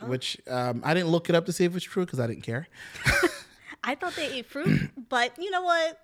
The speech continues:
Speaker 2: Well, no, there's some bats that eat, um, fruit
Speaker 1: Actual,
Speaker 2: and
Speaker 1: yeah.
Speaker 2: some bats that eat, you know, smaller
Speaker 1: Right.
Speaker 2: animals and whatnot. So <clears throat> now she did,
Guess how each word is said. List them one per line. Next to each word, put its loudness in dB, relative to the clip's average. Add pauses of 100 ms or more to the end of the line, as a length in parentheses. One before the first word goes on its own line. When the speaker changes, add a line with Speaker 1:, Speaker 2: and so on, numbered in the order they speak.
Speaker 2:
Well, 6
no, 6
there's 6
some 4
bats 4
that 0
eat, -4 (180)
um, -2 (140)
fruit 4
Speaker 1:
Actual, -2
Speaker 2:
and -2
Speaker 1:
yeah. 0
Speaker 2:
some -2
bats -4
that -8
eat, -12 (140)
you -12
know, -14
smaller -10 (260)
Speaker 1:
Right. -16
Speaker 2:
animals -14
and -14
whatnot. -16 (1120)
So 4
<clears throat> 0 (1000)
now 2 (560)
she -2
did, -4